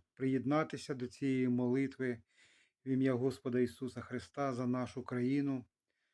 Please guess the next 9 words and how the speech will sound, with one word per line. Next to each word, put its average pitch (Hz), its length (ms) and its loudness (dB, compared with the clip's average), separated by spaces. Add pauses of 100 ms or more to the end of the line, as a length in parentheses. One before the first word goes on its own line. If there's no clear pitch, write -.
(460)
за 131 340 4
Божий 131 600 2
захист 131 720 -2
і 127 40 -2
охорону, 131 800 2 (120)
е, 123 360 0
життя 127 380 -2
кожного 143 540 -2
сина 143 600 -4